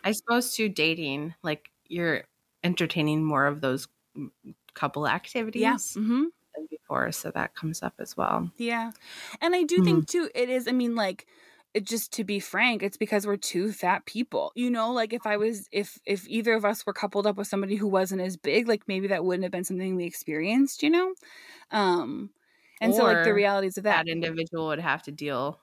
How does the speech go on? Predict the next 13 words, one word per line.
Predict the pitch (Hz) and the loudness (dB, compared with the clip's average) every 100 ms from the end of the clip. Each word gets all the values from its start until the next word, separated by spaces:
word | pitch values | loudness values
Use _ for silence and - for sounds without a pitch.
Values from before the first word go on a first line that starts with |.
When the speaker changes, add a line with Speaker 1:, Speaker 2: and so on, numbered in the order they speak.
| - | -10
Speaker 1:
with | 156 | -12
feeling | - 143 135 127 117 151 - | -8 -6 -4 -4 -4 -8 -4
Speaker 2:
By | 190 | -4
themself. | 185 175 170 104 - _ _ | -4 -4 -4 -4 -12 _ _
Yeah. | 208 180 | -4 -2
Speaker 1:
Yeah. | 175 170 156 139 160 | 0 2 2 2 2
Speaker 2:
Mm-hmm. | 233 240 254 - _ _ - _ _ _ - | 2 2 2 -4 _ _ -20 _ _ _ -10
Yeah. | 143 104 - _ _ _ _ _ - - | -6 -6 -8 _ _ _ _ _ -20 -6
I'm, | - 240 | 0 6
Speaker 1:
Ugh. | 220 196 - - _ | 6 4 -4 -20 _
Speaker 2:
yeah, | 202 262 220 - | -2 0 0 2
I | 247 | 2
mean, | 247 226 220 | 2 2 -2